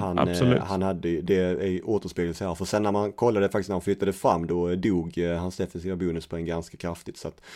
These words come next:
Speaker 1: jag tror inte vi kan
Speaker 2: Mm.
Speaker 1: förvänta oss allt för mycket där.
Speaker 2: Mm.
Speaker 1: Men, eh, ja, ett litet
Speaker 2: Sen, ja, sen så tycker jag att vi får titta på Pittas här. Eh,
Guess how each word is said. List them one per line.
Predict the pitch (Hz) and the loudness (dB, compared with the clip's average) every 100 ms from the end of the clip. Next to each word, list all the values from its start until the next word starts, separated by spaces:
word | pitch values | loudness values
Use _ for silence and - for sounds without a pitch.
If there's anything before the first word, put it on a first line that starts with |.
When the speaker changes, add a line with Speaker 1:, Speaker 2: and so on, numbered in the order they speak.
| - | -14
Speaker 1:
jag | - 110 | -6 2
tror | 143 | 2
inte | 135 | 2
vi | 123 | 2
kan | 127 | 2
Speaker 2:
Mm. | 123 | 4
Speaker 1:
förvänta | 135 120 - | 4 4 2
oss | 104 - | -2 0
allt | 113 95 - | -2 -2 -2
för | 104 | -4
mycket | 107 95 _ 92 90 | -2 -4 _ -2 0
där. | 90 85 - - - _ _ _ _ _ _ _ | 0 -2 -8 -20 -20 _ _ _ _ _ _ _
Speaker 2:
Mm. | 131 120 | 2 2
Speaker 1:
Men, | 87 85 85 | 0 -6 -8
eh, | 85 - | -10 -8
ja, | - 123 190 - _ _ _ - | 2 4 4 -4 _ _ _ -4
ett | - | -2
litet | 156 | 2
Speaker 2:
Sen, | 143 156 160 - _ _ _ _ _ _ _ _ _ | 6 6 4 0 _ _ _ _ _ _ _ _ _
ja, | - 147 165 185 | 4 6 8 8
sen | 170 175 | 6 6
så | 175 | 6
tycker | 175 196 185 | 4 6 8
jag | |
att | 170 | 8
vi | 156 | 6
får | 156 | 6
titta | 160 147 | 4 6
på | 143 | 4
Pittas | 131 220 - - 127 | 6 4 6 4 4
här. | 127 135 - _ _ - | 4 2 -2 _ _ 2
Eh, | 135 135 67 73 - | 4 4 4 2 0